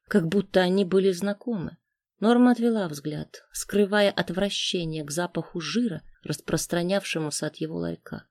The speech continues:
Немного поодаль, метрах в трех у обочины, остановился серый кадиллак. Из него вышла женщина, вся в розовом, от туфель до шляпы.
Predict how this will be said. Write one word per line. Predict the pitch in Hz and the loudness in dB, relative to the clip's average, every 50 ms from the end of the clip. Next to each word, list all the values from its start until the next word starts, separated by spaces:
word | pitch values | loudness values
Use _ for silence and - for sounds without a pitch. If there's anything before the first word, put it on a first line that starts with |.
| _ _ _ _ _ _ _ _ _ _ _ _ _ _ | _ _ _ _ _ _ _ _ _ _ _ _ _ _
Немного | 190 220 254 294 294 269 285 | 6 8 10 10 10 8 6
поодаль, | 269 - 240 262 277 302 262 254 226 208 | 4 6 4 4 6 6 6 6 6 8
метрах | 208 214 208 - 208 208 196 - | 6 4 4 2 0 0 0 -2
в | - | -4
трех | - - 214 208 196 - - | 0 4 4 4 4 2 0
у | - 196 - - | -2 -2 0 -2
обочины, | 190 190 180 196 247 294 294 - - - 170 156 151 | -4 -4 -4 0 0 0 0 0 -4 -4 -4 -4 -4
остановился | - - 151 - - 214 233 269 294 302 294 285 - 233 | -4 -4 -6 -4 0 0 2 2 2 0 -2 -2 -4 -4
серый | 214 - - 247 247 247 | -4 0 0 0 0 0
кадиллак. | 240 - 226 208 220 202 196 196 190 - - - _ _ _ _ _ _ _ _ | 0 0 0 0 0 -2 -2 -4 -6 -8 -16 -20 _ _ _ _ _ _ _ _
Из | 214 214 226 | 4 6 6
него | 269 269 311 302 | 6 8 6 6
вышла | 277 277 - - 262 262 | 4 2 2 2 0 2
женщина, | 233 226 226 226 214 - - 220 220 220 | 2 4 2 2 2 0 -2 -2 -2 -2
вся | - - - 196 185 170 165 - | -4 -2 -2 0 0 0 0 -4
в | 147 139 139 | -4 -2 0
розовом, | 147 147 165 202 220 196 160 156 147 147 - - - _ _ - | 0 2 2 0 0 -2 -4 -6 -8 -8 -10 -10 -12 _ _ -2
от | 165 - - - - _ | -2 -2 -2 -12 -16 _
туфель | - 180 160 - - - 151 147 135 | -6 -4 -4 -4 -6 -6 -6 -4 -4
до | 143 139 | -4 -4
шляпы. | 135 - - - 151 190 208 - _ - - | -4 -6 -8 -6 -8 -8 -8 -10 _ -20 -20